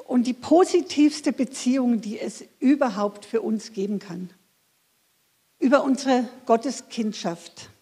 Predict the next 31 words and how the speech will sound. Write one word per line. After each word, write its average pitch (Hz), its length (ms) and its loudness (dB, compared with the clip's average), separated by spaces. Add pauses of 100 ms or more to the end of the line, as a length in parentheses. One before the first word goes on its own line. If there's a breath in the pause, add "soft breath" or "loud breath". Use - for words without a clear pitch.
(840)
Über 247 160 4
die 233 160 0
Tatsache, 285 720 0 (500)
dass - 220 -10
jeder 302 520 -2
Mensch, 240 420 -4
der 220 160 -6
an 208 120 -4
Jesus 247 420 -6
Christus 220 500 -8
glaubt, 185 560 -8 (800)
dass 220 200 -4
der 247 220 2
als - 320 -6
Tochter 311 640 0
oder 196 240 -2
als - 260 -6
Sohn 294 360 2
Gottes 226 500 -4
in 202 160 -6
die 202 80 -10
Familie 254 580 -2
Gottes 226 520 -4 (100)
aufgenommen 202 760 0
wird 180 320 -4 (400)
und 240 240 2
sich - 400 -6 (100)
Kind 254 380 -2
Gottes 202 480 -8 (320)
nennen 208 360 0
darf. 170 320 -6